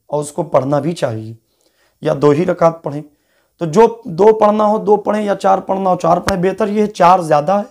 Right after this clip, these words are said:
तो चार को पढ़ने ज़्यादा सवाब है। अब चार को पढ़ने के बाद चौंतीस दफ़ा आप तकबीर तशरीक करेंगे, वो या नया, वो ना, याद ना हो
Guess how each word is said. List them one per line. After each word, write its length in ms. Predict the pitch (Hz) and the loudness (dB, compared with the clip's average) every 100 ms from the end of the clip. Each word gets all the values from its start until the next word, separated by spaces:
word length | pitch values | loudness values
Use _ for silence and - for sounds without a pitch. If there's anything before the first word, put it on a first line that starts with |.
| _ _ _ - | _ _ _ -8
तो 60 | 185 | 0
चार 240 | 202 196 | 4 4
को 120 | 196 180 | 2 -4
पढ़ने 320 | 170 170 208 | -2 -2 -2
ज़्यादा 260 | 165 143 135 | -2 0 -2
सवाब 360 | 131 127 113 | -2 -6 -6
है। 120 | 110 - _ _ - | -14 -16 _ _ -8
अब 80 | 147 | -4
चार 260 | 180 185 | 2 2
को 100 | 202 202 | 2 0
पढ़ने 280 | 190 196 196 | 2 0 -2
के 100 | 190 | 0
बाद 140 | 185 | -2
चौंतीस 360 | 180 165 165 160 | 0 -4 -4 -6
दफ़ा 240 | 156 165 | -2 0
आप 160 | 156 - | 0 -2
तकबीर 320 | 143 143 147 | -6 -4 -4
तशरीक 400 | 147 135 156 170 | -6 -6 -4 -2
करेंगे, 260 | 175 170 175 | -2 -2 -4
वो 220 | 147 156 | -4 -2
या 140 | 156 | 0
नया, 280 | 147 143 170 | 2 2 0
वो 220 | 175 147 139 | -2 -8 -8
ना, 140 | 139 | -6
याद 340 | 139 143 175 | 0 2 2
ना 100 | 196 | 2
हो 220 | 190 214 | 0 0